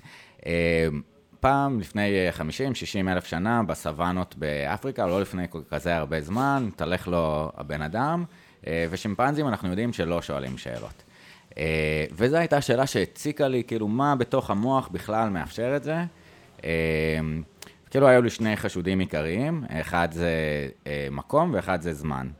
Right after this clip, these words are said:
אה, בכלל חשיבה שלנו אנושית בזמן ומקום, ומה אפשר את השאלת שאלה הזאת? אז עכשיו יש ספר שנורא מגניב, אולי ננסה להביא אותו,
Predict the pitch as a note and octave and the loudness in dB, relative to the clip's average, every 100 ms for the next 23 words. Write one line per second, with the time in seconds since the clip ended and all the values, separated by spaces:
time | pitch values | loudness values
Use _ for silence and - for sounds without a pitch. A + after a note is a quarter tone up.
0 | - - D#2 D#2 D2+ D2+ G2 F#2 - - | -14 -6 -4 -4 -4 -4 -2 0 -2 -6
1 | E2 D2+ A2+ A#2 A#2 A2 G#2 G2 E2 D#2+ | -6 0 0 0 0 0 0 0 -2 -4
2 | - C3+ E2+ D#2+ F2 F2+ D#2+ D2 - E3 | -4 -4 -4 -2 0 0 -2 -4 -2 0
3 | A2+ C3 C3 - C3 B2+ F#2 E2 - - | 2 2 2 0 0 0 0 -2 -6 -16
4 | - F2 F2+ F#2+ - D#2+ D#2 D2+ D2 D2 | -10 -4 -2 -2 -2 -4 -4 -6 -8 -10
5 | D#2+ A2 G#2+ - G#2 - G#2 - D#2+ - | -6 -4 -4 -4 -8 -6 -8 -6 -8 -10
6 | - - - - - E2+ F#2+ E2 F2+ F2 | -18 -20 -20 -14 -2 2 2 0 -2 -2
7 | E2+ E2 E2 D#2+ - D#2+ D#2 D#2 D#2+ D2+ | -2 -2 -2 -6 -6 -4 -4 -4 -6 -4
8 | D2 C#2+ C#2 | -4 -4 -6